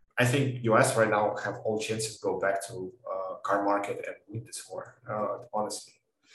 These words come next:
because their production methods for the cars, even they're too, too, too, I think they're too old. So even nowadays, I think to build a new model, they just order a new robots.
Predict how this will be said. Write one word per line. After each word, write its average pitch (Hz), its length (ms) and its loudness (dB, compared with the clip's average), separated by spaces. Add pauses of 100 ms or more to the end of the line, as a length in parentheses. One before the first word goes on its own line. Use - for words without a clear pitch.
(260)
because 117 500 4
their 110 220 4
production 120 440 2
methods 104 540 -2
for - 80 -10
the 123 80 -10
cars, 98 400 0
even 90 200 -8
they're 92 200 -6
too, 92 440 -8
too, 92 360 -10
too, - 160 -10 (480)
I - 40 -12
think 127 300 -6 (100)
they're 95 140 -4
too - 200 -8
old. - 280 -8 (920)
So 113 440 2
even 123 440 4 (380)
nowadays, 107 520 2
I 98 60 0
think 120 320 0
to - 80 -6
build 117 360 2
a 101 40 -4
new 101 140 -6
model, 101 580 2 (100)
they 107 140 2
just 110 260 -2
order 107 320 2
a - 80 -12
new 101 280 -10
robots. - 680 -2